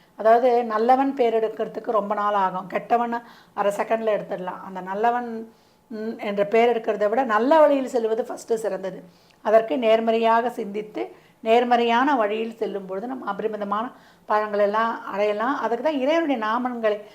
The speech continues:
சதா சர்வ காலமும் சொல்லி கொண்டு வரணும். "ஓம் நம சிவாய, ஓம் சரவண பவ" அப்படின்னு. கும்ப ராசிக்கு இந்த காலகட்டம் அதிகப்படியான இறை வழிபாடு தேவைப்படுகிறது. மூணுல இருக்கும்போது குரு பகவான் செய்யாததை விட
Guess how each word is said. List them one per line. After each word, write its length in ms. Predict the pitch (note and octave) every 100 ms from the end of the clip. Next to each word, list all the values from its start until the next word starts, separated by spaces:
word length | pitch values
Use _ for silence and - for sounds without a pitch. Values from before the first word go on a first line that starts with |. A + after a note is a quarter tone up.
| -
சதா 420 | - A3 B3+ D4+
சர்வ 280 | D#4+ C4+ A3+
காலமும் 340 | G#3 G#3 A3 B3
சொல்லி 260 | A3+ G#3
கொண்டு 280 | G3+ F#3 F3+
வரணும். 240 | F3+ F3+ - - _
"ஓம் 160 | - A3+
நம 220 | A3 G#3
சிவாய, 460 | F#3+ G3 F#3+ F#3+ F#3+
ஓம் 280 | F#3+ G#3 A3
சரவண 380 | G#3 F#3+ F#3+ F3
பவ" 140 | F3+
அப்படின்னு. 500 | F#3 F3+ F3 F3+ A#3+ D4 - _
கும்ப 320 | - A3 B3+
ராசிக்கு 480 | A#3+ G#3+ G#3 A#3+ -
இந்த 180 | C#4 G#3+
காலகட்டம் 540 | G#3 G3 B3 A#3 C4
அதிகப்படியான 680 | A#3 F#3+ G#3+ A3 G#3+ A3 C#4 - - _
இறை 240 | - A3 C#4
வழிபாடு 520 | C4 B3 A3 G#3+ A3
தேவைப்படுகிறது. 1120 | A3+ G#3 G#3+ G#3+ F#3+ F#3+ F#3 F3+ F#3+ F3 F3 - _ _
மூணுல 340 | G3+ B3 B3+
இருக்கும்போது 500 | A#3+ A#3+ A#3 A#3 B3+
குரு 160 | A#3 A#3
பகவான் 460 | A3+ A3+ A3 G#3+ A3+
செய்யாததை 500 | G#3 G#3 G#3+ G3+ G3+
விட 220 | A3